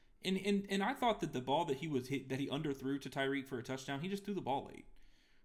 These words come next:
Like, Tyreek was, had those guys beat ten yards, and he just threw the ball a little bit late. So, and you'd rather him underthrow it there at the goal line than overthrow it, you know, ten yards out of the back of the end zone. So, I, I,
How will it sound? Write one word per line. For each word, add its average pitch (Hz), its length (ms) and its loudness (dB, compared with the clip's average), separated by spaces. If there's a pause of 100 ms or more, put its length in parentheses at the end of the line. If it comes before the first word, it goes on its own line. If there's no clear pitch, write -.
Like, 131 240 2
Tyreek 196 400 2
was, 147 240 0
had 160 200 0
those 165 160 0
guys 143 200 2
beat 139 300 -2
ten 139 220 -2
yards, 120 360 0
and 107 120 -6
he 120 100 -10
just 131 140 -8
threw 139 100 -4
the 113 60 -6
ball 107 240 0
a - 20 -6
little 76 140 -4
bit - 120 -12
late. 58 220 -8 (540)
So, 123 460 4 (180)
and 147 120 0
you'd 165 140 0
rather 202 220 6
him 156 160 2
underthrow 185 460 4
it 156 60 -4
there 190 360 2 (100)
at 143 160 2
the 110 200 2 (440)
goal 139 240 4
line 214 340 4
than 135 160 2
overthrow 156 500 4
it, 123 120 0 (360)
you 135 120 -4
know, 101 220 -6 (520)
ten 156 160 -2
yards 143 220 0
out 131 80 2
of 127 60 -2
the 117 40 -4
back 123 140 2
of 120 80 -8
the 113 80 -4
end 117 120 -2
zone. 87 180 -14
So, 131 280 -2 (640)
I, - 420 -6
I, 202 40 -4